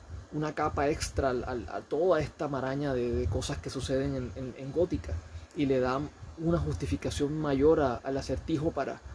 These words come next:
una, una justificación mayor al Acertijo para, eh, odiar a Bruce Wayne y odiar a Gótica, porque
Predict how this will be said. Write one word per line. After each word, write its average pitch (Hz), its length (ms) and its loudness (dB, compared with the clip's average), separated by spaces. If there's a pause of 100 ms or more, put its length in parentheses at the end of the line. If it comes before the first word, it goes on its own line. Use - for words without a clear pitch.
(3250)
una, 135 120 0 (120)
una 151 140 2
justificación 139 580 -2
mayor 139 200 2
al 143 60 4
Acertijo 139 460 -2
para, 120 260 0 (1200)
eh, 120 600 -2 (640)
odiar 131 580 4 (180)
a 123 120 -2
Bruce 135 300 -2
Wayne 156 340 4
y 135 40 0
odiar 139 460 2
a 123 160 2
Gótica, 135 600 0
porque 131 340 -4